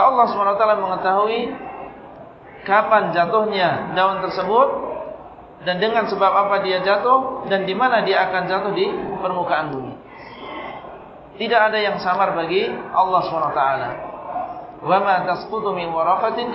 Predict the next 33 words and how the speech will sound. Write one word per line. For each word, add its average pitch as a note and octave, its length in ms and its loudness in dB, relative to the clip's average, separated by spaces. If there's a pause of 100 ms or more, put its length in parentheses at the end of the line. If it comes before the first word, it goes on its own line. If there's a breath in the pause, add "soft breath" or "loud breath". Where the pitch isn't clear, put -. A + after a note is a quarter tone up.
illa F#3+ 240 -4
ya'lamu, E3 800 -4
illa F3+ 320 -2
ya'lamuha." D3 1040 -2 (200)
Dan F3 160 -2
ini G3+ 160 -4
menunjukkan F#3 560 -2
bahwasanya E3 480 0 (1040)
ilmu A3 360 4
Allah F#3+ 320 4
Subhanahu F3 220 -4
wa F#3 60 -2
taala F#3+ 140 2 (100)
adalah F3 160 0
ilmu G3+ 240 -2
yang G3 240 0
luas. A3+ 360 4 (1300)
Dan D#3 160 -6
tidak G#3+ 320 4
ada G#3 60 -2
yang G3 180 -2
samar G3+ 320 0
bagi G3+ 400 0 (240)
Allah G#3+ 380 6
Subhanahu F3 260 2
wa - 60 -4
taala. D3 340 2 (640)
Demikian A#3+ 480 -2
pula A#3 300 4
apa A3+ 100 0
yang G#3+ 160 0
akan G#3+ 300 2 (140)
terjadi. G3 380 0